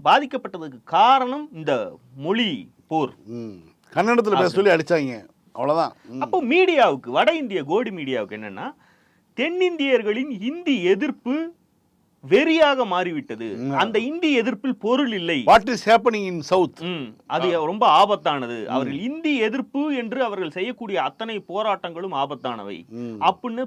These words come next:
Speaker 1: பரப்புவதற்கு இதை ஒரு
Speaker 2: ம்.
Speaker 1: டூலாக பயன்படுத்த தொடங்குகின்றனர்.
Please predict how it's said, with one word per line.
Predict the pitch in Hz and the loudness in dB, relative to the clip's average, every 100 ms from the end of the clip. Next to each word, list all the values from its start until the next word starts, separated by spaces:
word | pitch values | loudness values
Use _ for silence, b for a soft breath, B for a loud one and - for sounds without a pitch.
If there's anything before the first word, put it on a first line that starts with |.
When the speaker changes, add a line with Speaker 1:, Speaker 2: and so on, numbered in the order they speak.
| 254 | 2
Speaker 1:
பரப்புவதற்கு | 180 285 285 277 190 143 - | 4 2 0 -4 -4 -4 -6
இதை | 170 123 | -4 -2
ஒரு | 104 104 214 254 _ | -2 -6 -10 -12 _
Speaker 2:
ம். | 98 98 92 82 320 | -20 -20 -20 -6 -2
Speaker 1:
டூலாக | 339 285 147 143 165 | 2 4 4 2 -2
பயன்படுத்த | 120 139 170 202 151 - 113 | -2 -2 -2 -2 -6 -10 -10
தொடங்குகின்றனர். | 113 107 98 90 87 | -10 -10 -14 -14 -16